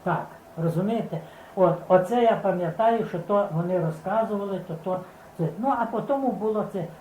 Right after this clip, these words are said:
правда, тих сел-, с-, що з села поарештували, одного знайшли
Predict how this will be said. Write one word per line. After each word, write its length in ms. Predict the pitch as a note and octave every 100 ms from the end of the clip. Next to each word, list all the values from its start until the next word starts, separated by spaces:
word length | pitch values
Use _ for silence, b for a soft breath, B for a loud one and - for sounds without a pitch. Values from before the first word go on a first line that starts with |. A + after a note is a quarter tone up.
| -
правда, 340 | A3 A#3 G#3 F3
тих 260 | A#3 G#3
сел-, 300 | - - F#3+ F#3+ F3+ D#3+ -
с-, 100 | G3 -
що 140 | F#3+
з 120 | E3 -
села 340 | G3 C4 C4 - - -
поарештували, 720 | G3+ F#3 F3+ D#3+ - E3+ D#3 D#3+
одного 380 | G3+ F#3+ G3 D3 D3
знайшли 400 | C#3 - - C#3+